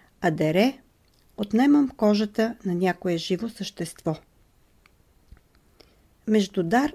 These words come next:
и дере има известна зависимост. Като дереш кожата на нещо, ти получаваш някакъв дар. За пример, като дереш кожата на агнето, ти получаваш дар от него –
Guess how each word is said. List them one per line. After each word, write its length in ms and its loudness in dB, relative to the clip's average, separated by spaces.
и 100 4
дере 420 0
има 300 4
известна 520 0
зависимост. 720 -4
Като 200 -2
дереш 440 2
кожата 460 0
на 140 2
нещо, 500 0
ти 120 0
получаваш 840 0
някакъв 560 -2
дар. 460 -4
За 160 -2
пример, 480 0
като 220 -4
дереш 380 4
кожата 440 -2
на 240 2
агнето, 640 0
ти 120 2
получаваш 760 -2
дар 340 0
от 180 -12
него – 380 0